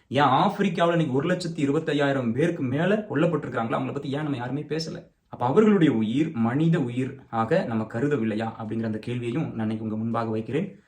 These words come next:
நீங்க தான் அது குறித்து எனக்கு சொல்லணும். அன்பு மக்களே, இப்ப நம்ம இதை குறித்து என்ன செய்யலாம்? என்னை பொறுத்தவரையில குறைந்தபட்சம் நம்முடைய பங்குகள்ல, நம்முடைய அன்பியன்கள்ல, உங்கள் எங்கெல்லாம் கிறிஸ்தவர்களாக நீங்க கூடி வாரீங்களோ அங்கெல்லாம் பேசணும் அப்படின்னு நான் கேட்டுக்கொள்கிறேன்.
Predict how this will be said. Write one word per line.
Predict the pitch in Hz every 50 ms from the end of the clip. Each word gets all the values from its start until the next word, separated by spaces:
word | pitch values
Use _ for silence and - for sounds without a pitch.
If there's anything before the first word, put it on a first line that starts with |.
| _ _
நீங்க | - 110 110 110 110
தான் | 127 127 110 107 -
அது | 110 101
குறித்து | - 110 107 104 - 143 190 -
எனக்கு | - 104 98 - - - -
சொல்லணும். | - - - - - _ _ _ _ _ -
அன்பு | 175 190 226 220
மக்களே, | 175 139 - 151 175
இப்ப | 180 170 160
நம்ம | 135 135 156 202 233 262 269 262 214 - - - -
இதை | 139 151 156
குறித்து | 139 143 143 156 156 147
என்ன | 123 123 143 147
செய்யலாம்? | 135 - 98 87 82 - - - - _ _ _ _ _ _ _ _
என்னை | - 123 143 180 185
பொறுத்தவரையில | 170 - 123 113 - - 117 110 104 104 110 131 -
குறைந்தபட்சம் | - - 131 147 165 170 160 147 120 107 101 - 120 123
நம்முடைய | 110 110 110 113 113 117 113
பங்குகள்ல, | 110 - - 110 113 123 127 113 110 104 101 101 104 104
நம்முடைய | 101 101 101 101 101 98
அன்பியன்கள்ல, | 98 107 131 143 139 135 120 110 101 98 95 95 98 98 95 95 - - _ _ _ _ _ _ _
உங்கள் | - 104 117 120 127 127 127
எங்கெல்லாம் | 117 113 120 143 151 151 156 165 160
கிறிஸ்தவர்களாக | 165 143 143 - 151 143 139 135 131 127
நீங்க | 123 120 120 117
கூடி | 113 - 131 139 147 135 135
வாரீங்களோ | 110 110 107 107 104 107 117
அங்கெல்லாம் | 113 104 98 95 110 127 127 -
பேசணும் | 113 110 113 - - 101 101 101 92 85 - -
அப்படின்னு | 101 98 110
நான் | 110 107 98 95 92 -
கேட்டுக்கொள்கிறேன். | 104 - - - - - - -